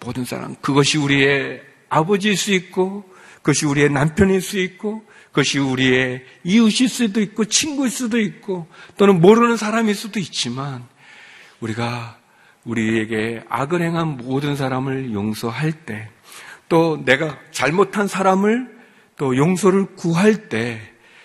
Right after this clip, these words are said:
그때 하나님이 주신 축복이 우리 가운데 임할 줄로 믿습니다. 기억하십시오. 하나님은 우리를 용서하시고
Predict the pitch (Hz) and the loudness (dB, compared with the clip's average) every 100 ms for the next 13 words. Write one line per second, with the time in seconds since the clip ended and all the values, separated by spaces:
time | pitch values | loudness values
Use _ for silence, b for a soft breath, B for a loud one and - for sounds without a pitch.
0 | B B _ 120 - 107 104 113 101 b | B B _ -10 -4 -2 -2 -4 -8 b
1 | b - - 160 151 147 139 127 - 113 | b -6 -2 2 2 0 -2 -2 0 0
2 | 120 120 110 - _ - - - - 196 | 0 -2 -8 -16 _ -10 -10 -10 0 2
3 | 160 113 113 101 104 B B B 110 113 | 2 -2 -6 -10 -14 B B B -2 0
4 | 113 110 104 110 107 110 107 - 107 107 | 0 0 0 0 2 2 0 -4 -8 -6
5 | 104 110 131 - 107 101 - 98 98 98 | -6 -8 -14 -8 -6 -4 -4 -6 -6 -10
6 | 98 98 B B B B - 127 - 120 | -14 -16 B B B B 0 0 2 -2
7 | - 107 - 117 113 107 113 B B B | -4 -4 -4 -4 -4 -8 -16 B B B
8 | - 151 143 143 147 131 135 135 127 120 | 0 2 2 2 -2 -2 -2 -2 0 -2
9 | 117 135 120 - 127 139 165 180 | -2 -6 -6 -6 -6 -6 -8 -10